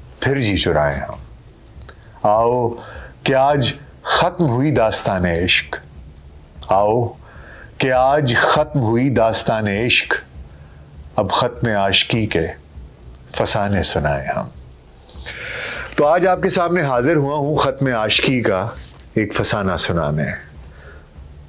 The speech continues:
एक रोना रोने आया हूं आपके सामने, वो रोना जो पूरी कौम को मायूस कर गया, जिसने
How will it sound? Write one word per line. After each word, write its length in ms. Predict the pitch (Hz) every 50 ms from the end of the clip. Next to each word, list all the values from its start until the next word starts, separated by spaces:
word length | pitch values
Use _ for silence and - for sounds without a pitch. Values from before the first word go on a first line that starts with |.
| - - - - - - - - - - - - - - - - 131
एक 140 | 131 - 139
रोना 300 | 127 131 135 139 156 156
रोने 260 | 143 135 131 135 131
आया 220 | 120 113 113 120
हूं 180 | 131 131 123 117
आपके 280 | 110 110 - - 127 113
सामने, 480 | - 120 107 107 113 117 127 127 123 - - - - - - - -
वो 200 | 110 117 151 175
रोना 500 | 160 143 123 107 110 104 98 101 120 - - - - - - - - - - - -
जो 200 | 104 120 143 143
पूरी 560 | 135 143 - - 160 165 175 180 180 180 175
कौम 480 | 175 - 131 131 127 135 139 135 131 123
को 360 | 117 113 98 95 101 107 117 - - - - - - - - - - - - - - -
मायूस 420 | 117 117 117 117 117 104 90 - -
कर 160 | - 92 80
गया, 360 | 76 - 127 - - - - - - - - - - - - - - - - - - - - - - - - - - - - - - - - -
जिसने 500 | 127 135 - - 156 151 147 143 143